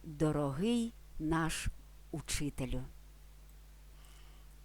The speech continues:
Треба віддати належне борцям за культуру рідної мови, які не полишали обстоювати законні права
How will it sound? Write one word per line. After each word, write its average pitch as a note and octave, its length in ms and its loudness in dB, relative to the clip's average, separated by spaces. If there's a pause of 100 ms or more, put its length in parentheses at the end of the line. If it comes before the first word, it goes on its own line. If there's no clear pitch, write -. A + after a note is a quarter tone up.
(280)
Треба D4 300 12
віддати B3 460 12
належне G3+ 680 8
борцям F3 520 6
за E3+ 100 6
культуру E3 500 4
рідної D#3+ 400 4
мови, E3 460 4 (500)
які A#3 320 12
не D4 100 12
полишали B3+ 540 10
обстоювати A3 960 8 (100)
законні F3 640 6
права F3+ 460 4